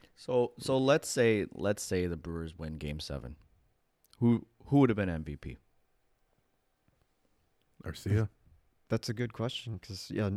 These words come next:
Speaker 3: no one jumps to mind right away.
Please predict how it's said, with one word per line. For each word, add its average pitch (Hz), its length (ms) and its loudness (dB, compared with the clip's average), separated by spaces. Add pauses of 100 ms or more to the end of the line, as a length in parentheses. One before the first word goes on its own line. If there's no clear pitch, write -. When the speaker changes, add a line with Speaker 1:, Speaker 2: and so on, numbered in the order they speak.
(140)
Speaker 3:
no 120 240 2
one 131 320 2 (460)
jumps 113 400 -4
to 113 100 -6
mind 104 320 -2
right 104 160 0
away. 104 460 -2